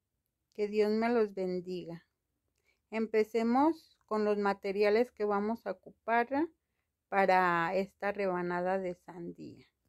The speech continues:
Para que la utilicen para estas fiestas patrias también, amiguitas y amiguitos. Para que no se vayan a quemar.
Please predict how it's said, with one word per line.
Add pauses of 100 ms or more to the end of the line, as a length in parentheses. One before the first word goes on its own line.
(1160)
Para
que
la
utilicen
para
estas
fiestas
patrias
también,
amiguitas
y
amiguitos. (840)
Para
que
no
se
vayan
a
quemar.